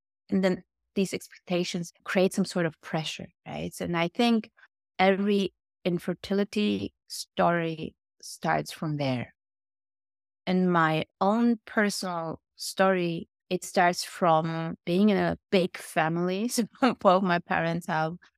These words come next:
nine siblings each, and they all have children. Like, all of them have children, and their children have children. So it's kind of, like, normal. So giving birth is normal, having children is normal. Even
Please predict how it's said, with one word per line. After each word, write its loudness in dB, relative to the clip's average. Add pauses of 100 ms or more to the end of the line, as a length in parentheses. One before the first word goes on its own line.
(280)
nine 2
siblings -4
each, -4 (960)
and 0 (140)
they -6 (120)
all 6
have -12
children. -12
Like, -20
all 6
of 0
them -2
have -6
children, -4 (100)
and 2
their 4
children 0 (240)
have -4
children. -4 (640)
So -4
it's -2
kind 0
of, 2
like, -4 (460)
normal. 0 (220)
So -2 (240)
giving 6
birth 2
is -6
normal, 2
having -6 (220)
children -2
is -6
normal. 0 (340)
Even 8